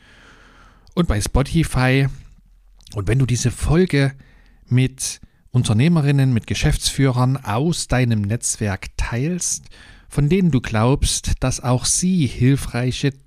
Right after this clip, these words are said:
Tipps und Impulse aus diesem Podcast gewinnen können. Noch mehr Ideen und Strategien, wie du dir deine Lebenszeit zurückeroberst und auch deine Energie,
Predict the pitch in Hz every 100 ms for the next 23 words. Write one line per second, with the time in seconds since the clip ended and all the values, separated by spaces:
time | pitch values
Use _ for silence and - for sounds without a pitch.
0 | - - - - - - 127 139 143 -
1 | 107 101 107 107 - - - - - -
2 | 104 135 143 139 120 107 113 - 101 98
3 | - - 92 127 92 - 85 - - -
4 | - - - - 113 117 120 117 175 127
5 | 101 123 165 127 - 151 151 - - -
6 | 127 127 104 110 92 87 98 127 123 113
7 | 107 101 90 - 98 139 160 131 107 117
8 | 131 117 - - - 95 - - 90 139
9 | - - 110 - 85 - - 92 87 92
10 | 90 - - 117 165 143 127 120 104 127
11 | 127